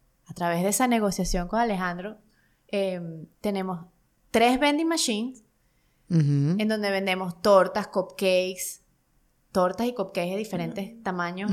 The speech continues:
Speaker 1: y
Speaker 2: Ujú.
Speaker 1: sabores. Y ha sido un éxito porque es la primera máquina de postres veganos en los Estados Unidos.
Speaker 2: Pero es que te voy a decir algo, en los Estados Unidos.
Speaker 1: En los Estados Unidos no existe. Y la
Speaker 2: Wow.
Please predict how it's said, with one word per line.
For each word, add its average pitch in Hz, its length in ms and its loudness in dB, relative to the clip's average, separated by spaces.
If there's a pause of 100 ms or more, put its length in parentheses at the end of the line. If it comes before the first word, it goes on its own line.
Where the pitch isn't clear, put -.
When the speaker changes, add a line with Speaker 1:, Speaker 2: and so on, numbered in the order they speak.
Speaker 1:
y 156 80 4
Speaker 2:
Ujú. 160 80 4
Speaker 1:
sabores. 220 420 2 (1300)
Y 233 120 -2
ha 220 100 -2
sido 302 360 0
un 302 200 0
éxito 320 560 2
porque - 580 -2 (480)
es 269 180 2
la 339 160 4
primera 262 840 4 (840)
máquina 262 800 6
de 233 140 6
postres 254 500 8
veganos 247 380 8
en 311 60 0
los 294 100 6
Estados 220 340 6
Unidos. 269 320 6
Speaker 2:
Pero 226 100 8
es 208 40 6
que 269 100 0
te 269 120 6
voy 233 80 8
a 247 40 8
decir 240 280 6
algo, 175 340 8
en 202 160 8
los 214 140 12
Estados 226 280 8
Unidos. 285 360 10
Speaker 1:
En 247 80 8
los 277 80 12
Estados 294 320 10
Unidos 339 340 6
no 247 80 2
existe. 254 600 4
Y 254 80 4
la 262 100 12
Speaker 2:
Wow. 180 80 8